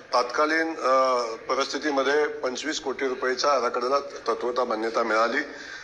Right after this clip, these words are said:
त्यातला नऊ कोटी रुपयाचा, अ, काम प्रत्यक्षात मंजूर झालं, कामही झालं आणि त्याला निधी दि-, नऊ कोटी रुपयाचा निधी त्याला दिलेला आहे. परंतु त-,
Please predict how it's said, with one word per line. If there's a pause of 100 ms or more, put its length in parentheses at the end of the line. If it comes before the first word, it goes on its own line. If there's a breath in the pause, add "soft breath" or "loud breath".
(200 loud breath)
त्यातला
नऊ
कोटी
रुपयाचा, (180)
अ,
काम
प्रत्यक्षात
मंजूर
झालं,
कामही
झालं (440 loud breath)
आणि
त्याला
निधी
दि-,
नऊ
कोटी
रुपयाचा
निधी
त्याला
दिलेला
आहे. (460 loud breath)
परंतु
त-,